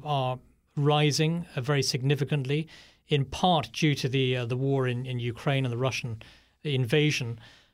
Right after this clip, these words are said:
but also because of, you know, long-standing failures, I think, in strategic thinking with regard to energy independence, uh, and, and energy development.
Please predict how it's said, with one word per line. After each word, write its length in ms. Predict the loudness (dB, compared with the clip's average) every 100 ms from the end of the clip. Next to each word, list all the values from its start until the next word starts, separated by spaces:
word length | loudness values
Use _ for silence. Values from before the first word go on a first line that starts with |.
| _
but 120 | 2
also 340 | 4 4 2 2
because 400 | 2 2 2 2
of, 140 | 0
you 80 | 0
know, 100 | 2
long-standing 760 | 2 4 2 2 2 2 2
failures, 600 | -2 0 2 4 2 -2 -2
I 120 | -2
think, 260 | -2 -4
in 60 | -4
strategic 500 | -6 -4 -2 -2 -2
thinking 400 | 0 0 -2 -8 -12 -20 -16 -2
with 140 | 0
regard 420 | 0 2 4 2 0
to 180 | -2 0
energy 540 | 2 2 2 0 -2 -8 -20 -20 _
independence, 920 | -2 0 0 2 2 0 -4 -4 -4 -4
uh, 180 | -6 -4
and, 420 | 0 0 0 -2
and 440 | -4 -2 -2 -4 -4
energy 300 | 0 0 0
development. 580 | -2 0 0 0 -6 -14